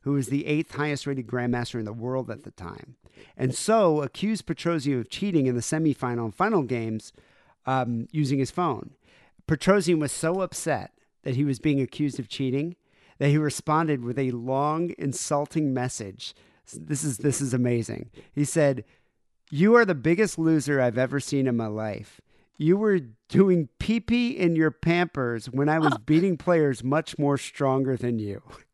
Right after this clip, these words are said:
Speaker 2: But he was cheating all along doing pee-pee.
Speaker 1: Yeah, he was cheated, or he was cheating. He was disqualified for the tournament and then banned
Speaker 2: I just would've
Speaker 1: for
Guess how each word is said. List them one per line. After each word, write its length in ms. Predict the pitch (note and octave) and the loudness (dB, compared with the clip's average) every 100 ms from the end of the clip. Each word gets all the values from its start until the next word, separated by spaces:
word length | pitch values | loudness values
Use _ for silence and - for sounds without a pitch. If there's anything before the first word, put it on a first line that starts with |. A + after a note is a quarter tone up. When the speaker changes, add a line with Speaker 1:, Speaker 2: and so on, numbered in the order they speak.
| - - _ A4+ A#4+ - - - - - - - - | -20 -20 _ -20 -20 -20 -20 -20 -20 -20 -20 -20 -2
Speaker 2:
But 120 | D#4 | 2
he 80 | E4+ | 4
was 240 | G4+ C5 | 4 2
cheating 320 | - E4 A#3+ B3+ | 2 4 6 4
all 220 | F#3+ G3+ | 4 0
along 300 | E3 F#3 F3+ | 0 0 -2
doing 320 | E3+ D#3+ G3 | -2 0 0
pee-pee. 720 | - G#3 F3+ - D3+ D#3 G#3+ C4+ _ _ _ _ _ D#3 | 0 -2 -2 -2 -4 -4 -6 -8 _ _ _ _ _ 2
Speaker 1:
Yeah, 180 | D#3+ | 2
he 120 | A#2+ C#3+ | 4 0
was 240 | C3+ B2 | 0 -2
cheated, 460 | - A2+ G2 F#2+ - - | -6 -8 -8 -14 -14 -4
or 180 | C3+ A#2+ | -2 2
he 120 | D3+ | 2
was 220 | C#3+ D3+ | 2 0
cheating. 460 | - C3 A2+ A2 G#2+ | 0 -4 -2 -4 -2
He 100 | A#2+ | -4
was 100 | A#2+ | -2
disqualified 640 | B2+ - B2 B2 B2+ A#2 | -6 -4 -2 -2 -4 -6
for 80 | - | -8
the 120 | A2 | -16
tournament 500 | - B2 A#2+ G#2+ G#2 - | -10 -6 -4 -4 -8 -6
and 120 | B2+ | -4
then 200 | A#2 G#2 | -4 -2
banned 180 | C#3+ B2+ | 0 2
Speaker 2:
I 80 | B3 | 4
just 180 | E3 - | 2 2
would've 180 | A3+ | 2
Speaker 1:
for 120 | G#2+ | 0